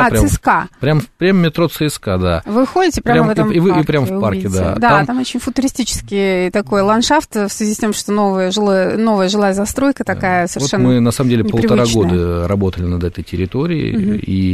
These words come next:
Speaker 2: я
Speaker 1: А
Speaker 2: считаю
Speaker 1: новое, новое, назовите, н-, новые, вот прям вот ближайш-, в ближайших планах, вот не было парка и станет?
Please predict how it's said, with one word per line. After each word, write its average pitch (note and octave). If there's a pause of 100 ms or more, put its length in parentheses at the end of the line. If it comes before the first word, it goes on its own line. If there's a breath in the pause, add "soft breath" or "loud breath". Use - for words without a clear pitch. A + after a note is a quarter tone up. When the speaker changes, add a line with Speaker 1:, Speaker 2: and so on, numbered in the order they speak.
(320)
Speaker 2:
я F#2
Speaker 1:
А F#2
Speaker 2:
считаю A#3+
Speaker 1:
новое, A#3+
новое, G#3
назовите, A#3
н-, A3
новые, A3+
вот G3+
прям A#3
вот A3
ближайш-, A#3+
в A3
ближайших A#3
планах, C#4+
вот G#3+
не C4
было A3+
парка F#3+
и F#3
станет? E3+